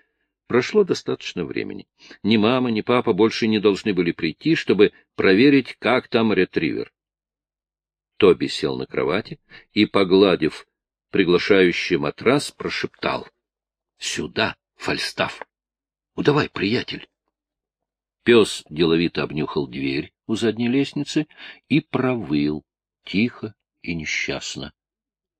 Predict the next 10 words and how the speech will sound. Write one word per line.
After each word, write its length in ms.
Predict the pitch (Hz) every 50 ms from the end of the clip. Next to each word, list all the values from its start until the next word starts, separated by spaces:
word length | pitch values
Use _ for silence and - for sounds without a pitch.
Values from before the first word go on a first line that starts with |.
| _ _
"Фальстаф!" — 760 | - - 104 95 90 - - - 165 147 - 85 - - - _ _ _ _ _ _ _ _ _ _
сказал 520 | - - - - 80 - 82 78 71 71 - _
Тоби 320 | - 95 92 90 80 87 85
громче. 520 | 71 87 82 87 82 73 - - - - _ _ _ _ _ _ _
"Сюда, 340 | - - - 151 151 160 110
малыш! 480 | 90 107 147 175 131 - - - - _ _ _ _ _ _ _ _ _
Ну 140 | - 175 226
иди 140 | 220 - 202
сюда 260 | - - 170 170 151
быстрее!" 560 | 120 123 - - - 120 113 98 90 78 -